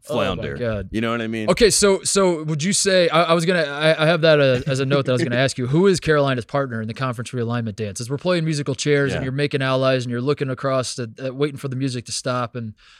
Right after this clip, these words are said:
Speaker 1: um, who, who is the ally? Because th-, those are the three that keep popping up, is, like, Duke, N-, N C State, Virginia. I've seen people try to argue Carolina can never be in a conference without all three of those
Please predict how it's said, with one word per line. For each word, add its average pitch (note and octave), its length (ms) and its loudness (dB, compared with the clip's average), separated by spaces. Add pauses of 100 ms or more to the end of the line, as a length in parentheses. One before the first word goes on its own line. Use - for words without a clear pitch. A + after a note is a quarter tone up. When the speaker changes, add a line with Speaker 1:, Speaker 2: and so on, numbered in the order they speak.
(160)
Speaker 1:
um, A#2+ 460 -4 (540)
who, G3 200 2
who F#3+ 160 2
is F3 120 0
the D3 120 2
ally? C#3+ 360 4
Because B2 440 -4
th-, D3 220 -2
those F3+ 200 2
are E3 60 0
the C#3+ 100 0
three D3+ 360 0
that B2 140 -4
keep C#3+ 180 -8
popping B2 320 -4
up, A#2 160 -2
is, A#2 100 -8
like, A#2+ 260 -2 (140)
Duke, C#3 340 -2
N-, C3+ 160 -8
N C3 120 -6
C B2 120 -8
State, B2+ 240 -2
Virginia. B2 540 -4 (220)
I've C3+ 100 -2
seen F3+ 220 -2
people D3+ 240 -2
try D3+ 160 2
to C#3 100 0
argue C3+ 480 -2 (600)
Carolina D3+ 440 2
can C3+ 160 -6
never C3+ 320 0
be B2+ 140 -4
in B2 60 -4
a A#2 40 -6
conference B2 400 -8
without A#2+ 560 -4
all C3 140 -2
three C#3 260 -2
of G#2 120 -2
those F#2 420 -14